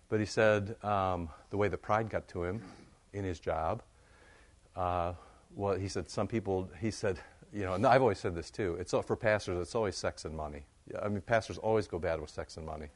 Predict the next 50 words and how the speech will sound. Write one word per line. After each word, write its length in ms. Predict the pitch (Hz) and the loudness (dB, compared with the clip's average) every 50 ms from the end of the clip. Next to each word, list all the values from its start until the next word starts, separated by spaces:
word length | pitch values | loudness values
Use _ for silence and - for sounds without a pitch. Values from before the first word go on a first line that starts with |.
| - - - - | -20 -20 -20 -8
So 140 | - 135 123 | -2 2 4
he 120 | 135 143 | 4 4
sort 240 | - - 135 113 104 | 4 4 2 2 2
of 80 | - 95 | 2 2
added 280 | 98 95 95 87 80 90 | 2 2 2 2 0 -4
a 60 | 82 | -6
third 280 | - - 98 90 80 | -4 -4 -4 -4 -2
thing. 140 | - 101 90 | -2 -4 -4
He 60 | 82 | -4
said 160 | - - 117 95 | -2 -2 0 0
in 120 | 92 80 | 0 2
Washington, 560 | 80 98 110 120 - - 95 - 95 80 80 | 4 4 4 4 2 -2 -8 -6 -6 -6 -6
it's 160 | 87 - - | -6 -6 -4
either 120 | 104 85 80 | -4 -4 -4
sex, 300 | - - 101 - - - | -4 -4 -6 -6 -4 -4
money, 180 | 87 82 78 | -2 -2 -2
or 80 | 78 73 | -4 -6
power. 600 | - - - 101 104 101 92 85 73 71 76 - - - - - - - - - - - - | -8 -2 2 2 4 4 2 2 -2 -4 -8 -10 -12 -18 -20 -20 -20 -20 -20 -20 -16 -4 0
And 60 | 101 | 0
he 60 | 98 | 0
said, 160 | - - 101 | 4 6 8
"I 120 | 98 104 110 | 8 10 10
was 140 | 107 101 - | 8 6 2
too 160 | - - 110 | -2 0 2
much 200 | 104 98 - - | 2 2 0 0
of 60 | 85 | -2
a 40 | 82 | -2
nerd 400 | 80 82 87 95 101 107 98 - | -2 0 2 4 6 4 4 2
for 140 | - 82 - | -2 -6 -4
sex 340 | - - 85 - - - | -2 -2 -2 -2 -2 -8
and 140 | - 76 78 | -8 -6 -2
money." 380 | 82 90 95 87 76 73 76 - - - | 0 0 0 0 -2 -6 -10 -12 -10 -4
But 80 | - 95 | -2 -2
he 80 | 98 | -2
said, 240 | 90 - 113 101 87 | 0 2 0 0 0
"For 160 | - - 92 | 0 -2 -2
me, 400 | 85 98 127 143 123 85 80 80 - - - - - - - - - - - 98 | 0 0 2 2 2 0 0 -4 -6 -12 -20 -20 -20 -20 -20 -20 -20 -12 -2 2
I 80 | 101 | 6
always 240 | 104 107 110 104 90 | 8 10 8 8 8
wanted 140 | 95 92 90 | 4 2 4
to 80 | 90 | 6
write 240 | 87 90 87 87 - | 6 6 6 4 2
the 40 | 90 | -2
best 300 | 80 85 92 98 - - | 2 4 4 4 2 0
sentence 380 | - 104 101 - - 87 - - | 0 0 -2 0 -2 -8 -10 -4
there 180 | - 87 80 | -4 -4 -4
could 220 | - - 87 76 80 | -2 -2 -6 -4 -2
be." 260 | 98 98 85 73 73 - - - - - _ _ - _ - - - - - - - - - - - - | -2 -2 -2 -4 -6 -10 -18 -20 -20 -20 _ _ -20 _ -20 -20 -20 -20 -20 -20 -20 -20 -20 -20 -10 -4
And 160 | 92 95 98 | -2 -2 -2
so 440 | - - 117 104 98 98 95 95 | 2 4 6 6 8 6 6 4